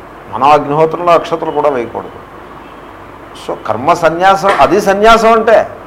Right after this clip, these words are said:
సన్యాసం అంటే రంగు బట్టలు వేసుకోవడం కాదు, కర్మ సన్యాసం. So, అసంకీర్ణాన్ని, ఆ కర్మలు ఇటు రావు, ఇక్కడ శమదమాదులే ఉంటాయి. ఈ విధంగా శాస్త్రం చెప్తోంది.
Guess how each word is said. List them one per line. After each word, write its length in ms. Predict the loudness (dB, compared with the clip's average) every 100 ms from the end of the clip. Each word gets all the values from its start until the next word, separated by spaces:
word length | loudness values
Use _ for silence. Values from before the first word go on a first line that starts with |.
| -20 -20 -20 -6
సన్యాసం 380 | -2 2 2 2
అంటే 200 | 2 4
రంగు 240 | 4 4
బట్టలు 280 | 2 0 0
వేసుకోవడం 480 | -2 -2 -2 -2 -2
కాదు, 240 | -2 -2 -8 -14 -20 -20 -20 -20 -20 -20 -20 -14 -10
కర్మ 240 | -8 -6
సన్యాసం. 580 | -8 -10 -10 -10 -12 -16 -20 -20 -20 -20 -20 -20 -20 -20 -20 -10 -4
So, 120 | 0
అసంకీర్ణాన్ని, 1200 | 0 0 0 -2 -2 -2 -2 -2 -2 -2 -4 -12 -18 -20 -20 -20 -20 -14 -10
ఆ 60 |
కర్మలు 400 | -2 -2 0 0
ఇటు 220 | 0 -2
రావు, 340 | 2 4 4 0 -14 -18 -20 -20 -20
ఇక్కడ 220 | -6 -6
శమదమాదులే 760 | -4 -6 -4 0 2 2 2 0
ఉంటాయి. 360 | 0 -6 -12 -14 -18 -20 -18 -10
ఈ 40 |
విధంగా 300 | -8 -6 -4
శాస్త్రం 540 | -4 -4 -6 -8 -12 -10
చెప్తోంది. 360 | -10 -12 -14